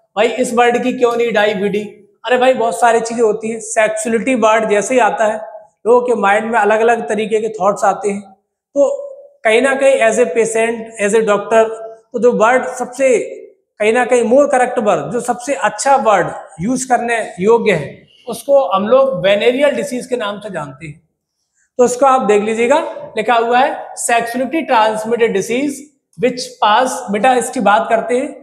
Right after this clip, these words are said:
कि जो एसटीडी disease होता है, यहाँ पर आप बहुत अच्छे से concept को समझ लेंगे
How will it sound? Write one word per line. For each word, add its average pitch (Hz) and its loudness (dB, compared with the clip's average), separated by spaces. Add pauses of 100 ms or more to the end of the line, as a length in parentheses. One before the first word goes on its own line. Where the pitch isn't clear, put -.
(240)
कि 226 -8
जो 233 4
एसटीडी 208 -4
disease 240 -6
होता 208 -2
है, 269 -6
यहाँ 196 4
पर 208 2
आप 202 4
बहुत 196 -2
अच्छे 202 -6
से 214 -8
concept 196 -8
को 202 -18
समझ 180 -4
लेंगे 175 -4